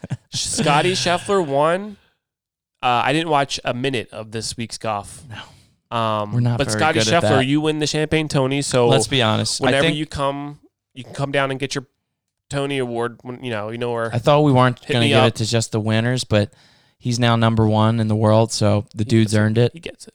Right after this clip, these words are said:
Speaker 2: I thought what that was the thing. Every week somebody gets a Champagne Tony.
Speaker 1: Is it the winner though? I guess it
Speaker 2: Yeah.
Speaker 1: has to be. Who else do you give it to?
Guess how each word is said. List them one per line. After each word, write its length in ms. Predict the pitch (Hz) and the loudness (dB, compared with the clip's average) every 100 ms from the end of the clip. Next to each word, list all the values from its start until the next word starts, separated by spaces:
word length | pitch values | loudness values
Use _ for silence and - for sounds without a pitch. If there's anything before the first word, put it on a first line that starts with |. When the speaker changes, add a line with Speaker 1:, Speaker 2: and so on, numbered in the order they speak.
| - | -10
Speaker 2:
I 60 | 175 | -4
thought 140 | 311 | -2
what 160 | 302 - | -2 -4
that 100 | 285 | -4
was 180 | 302 311 | -6 -8
the 80 | 165 | -10
thing. 320 | - 104 104 | -10 -10 -8
Every 220 | 123 139 | -10 -6
week 320 | 143 151 - - _ - | -6 -8 -12 -20 _ -14
somebody 220 | 151 143 | -10 -10
gets 120 | 143 139 | -10 -10
a 40 | |
Champagne 320 | 139 135 - | -10 -10 -12
Tony. 340 | - - 113 - _ _ _ | -14 -16 -16 -20 _ _ _
Speaker 1:
Is 160 | 131 123 | 2 2
it 80 | 113 | 2
the 80 | 110 | 2
winner 280 | 117 131 | 2 2
though? 320 | 139 143 147 147 - _ - | 4 2 2 -4 -14 _ -6
I 120 | 143 | -2
guess 240 | 156 175 139 | 2 2 2
it 80 | 107 | -2
Speaker 2:
Yeah. 120 | 95 | -6
Speaker 1:
has 180 | - - | -10 -12
to 80 | |
be. 160 | 92 90 | -12 -8
Who 220 | 120 139 | 0 2
else 140 | 135 - | 2 -2
do 120 | 117 | -8
you 80 | 117 | -6
give 180 | 117 | -6
it 80 | 113 | -8
to? 200 | - - | -12 -16